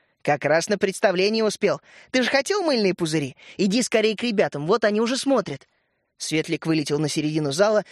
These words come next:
и застыл, словно наткнувшись на невидимую преграду. Никакой феи не было,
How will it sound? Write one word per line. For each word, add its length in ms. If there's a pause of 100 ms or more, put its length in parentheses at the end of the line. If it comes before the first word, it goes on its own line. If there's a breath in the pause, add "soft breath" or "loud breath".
(160 loud breath)
и 80
застыл, 480
словно 420
наткнувшись 640
на 80
невидимую 500
преграду. 540 (580)
Никакой 520
феи 340
не 240
было, 280